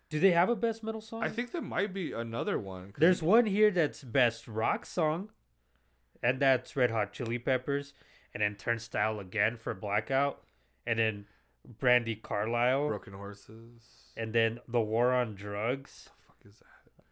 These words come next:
Speaker 1: I don't know.
Speaker 2: Ozzy Osbourne for the Patient Number Nine.
Speaker 1: Yeah, so it's just kinda like, wh-, how do you differentiate these?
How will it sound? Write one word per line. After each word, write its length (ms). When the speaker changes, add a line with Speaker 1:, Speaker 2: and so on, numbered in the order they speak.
Speaker 1:
I 40
don't 160
know. 320
Speaker 2:
Ozzy 400
Osbourne 300
for 140
the 80
Patient 400
Number 200
Nine. 240
Speaker 1:
Yeah, 400
so 180
it's 120
just 140
kinda 240
like, 300
wh-, 180
how 140
do 100
you 260
differentiate 840
these? 520